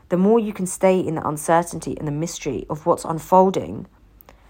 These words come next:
the more space you're gonna create. It's, it's almost like staying on the brink of not knowing and being okay there, because you know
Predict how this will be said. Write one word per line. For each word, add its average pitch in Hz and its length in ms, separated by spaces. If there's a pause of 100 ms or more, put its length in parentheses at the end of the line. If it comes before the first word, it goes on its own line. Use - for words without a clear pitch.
(240)
the 175 80
more 190 180
space 185 400
you're 165 80
gonna 147 180
create. 143 500 (1400)
It's, - 580 (720)
it's 208 140
almost 262 320
like 214 140
staying 214 360
on 196 80
the 165 60
brink 196 440 (300)
of 165 160
not 185 200
knowing 143 460 (100)
and 160 260 (360)
being 190 240
okay 196 420
there, 151 340
because 156 480 (1160)
you 196 280
know 196 500